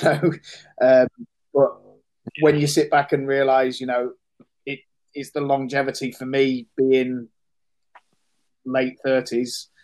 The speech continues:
You know, there's not that longevity left in the, in this for me, um, and I already feel the effects of, um, memory loss and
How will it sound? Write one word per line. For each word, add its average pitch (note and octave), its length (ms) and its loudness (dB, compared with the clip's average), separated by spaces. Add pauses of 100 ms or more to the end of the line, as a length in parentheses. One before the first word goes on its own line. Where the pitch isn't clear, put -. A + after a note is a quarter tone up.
(200)
You B2+ 80 -6
know, C3 120 0
there's C3 160 -4
not D3 180 2
that - 160 2
longevity C3+ 520 0
left C#3+ 360 2
in D3+ 140 2
the, D3+ 220 6 (100)
in D3 120 0
this D3+ 200 0
for D#3 140 -2
me, E3+ 380 2 (180)
um, B2+ 420 0
and B2+ 140 -4
I C#3 140 2
already C3 300 -2
feel C3 340 -2
the A#2+ 120 -2
effects A#2+ 400 -6
of, A2+ 160 -10 (800)
um, A2+ 460 -4 (500)
memory B2+ 360 0
loss B2 340 0
and G#2+ 320 -10